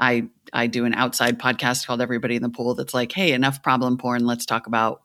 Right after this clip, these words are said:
who's fixing what here." And I wonder,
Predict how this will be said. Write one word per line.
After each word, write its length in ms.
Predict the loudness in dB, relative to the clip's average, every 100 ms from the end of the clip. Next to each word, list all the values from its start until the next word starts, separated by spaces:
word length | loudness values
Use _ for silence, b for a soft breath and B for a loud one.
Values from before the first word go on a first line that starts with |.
| _ -2
who's 240 | 0 0
fixing 380 | -2 -2 -2 0
what 340 | 0 -2 -10 B B B B
here." 340 | -2 0 0 0
And 140 | 4 6
I 60 |
wonder, 540 | 6 6 6 6 4